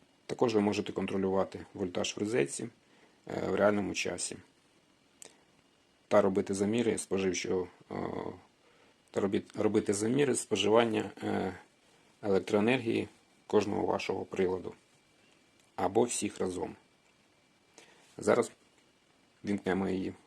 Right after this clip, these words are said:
в розетку і побачимо, що ми маємо на табло. Ось ми підключили ваттметр в розетку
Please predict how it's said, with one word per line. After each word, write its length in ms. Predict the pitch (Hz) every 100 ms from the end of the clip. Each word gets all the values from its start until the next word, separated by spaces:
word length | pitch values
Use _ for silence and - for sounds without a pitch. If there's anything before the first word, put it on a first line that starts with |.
| - -
в 40 |
розетку 420 | - 143 - -
і 20 |
побачимо, 540 | - - 110 107 101 95
що 220 | - 113
ми 100 | 101
маємо 280 | 95 95 92
на 120 | 92
табло. 320 | 95 87 90 - _ _ _ _ _ _ _ _ - _ _ _ _ -
Ось 180 | 110 -
ми 60 |
підключили 520 | - - 95 - 90
ваттметр 460 | 87 87 - 85 -
в 60 | 92
розетку 460 | 98 127 - 110